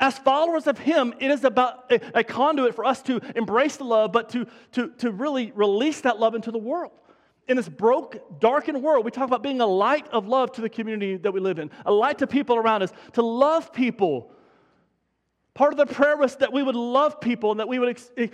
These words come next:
extend love to, to the, to the marginalized, to the hurt, to those that are difficult, to those that we have issues with, all these kind of things.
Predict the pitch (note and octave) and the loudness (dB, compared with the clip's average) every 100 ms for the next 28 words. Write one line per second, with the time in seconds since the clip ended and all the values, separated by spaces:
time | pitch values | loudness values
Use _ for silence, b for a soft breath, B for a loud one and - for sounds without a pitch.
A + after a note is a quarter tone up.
0 | B A3+ - - D4 C4+ D4 C#4+ - A3+ | B -6 -4 -4 -2 2 2 2 -2 -4
1 | - C4 B3+ - - C4 B3 C#4+ C4+ A#3+ | -4 -2 -2 -2 -4 -2 0 0 0 0
2 | G#3+ G#3 A3+ A3 - D4+ - A3+ B3+ B3+ | 0 -2 -4 -2 0 0 0 0 0 0
3 | A#3 G3+ C4+ C#4+ D4 A3+ F3 - b b | -2 -4 -6 -6 -6 -4 -4 -8 b b
4 | b b b - A#3 C4 C#4+ C4+ _ C#4 | b b b -2 2 2 2 -6 _ -2
5 | A#3+ B3 A#3 D#4+ - C#4+ G3+ F#3+ F#3+ A3+ | 0 0 -2 -2 0 -2 0 0 0 2
6 | E4+ E4 - A3 F#3+ E3+ D3+ A#2+ | 2 2 -2 -2 -2 -4 -10 -12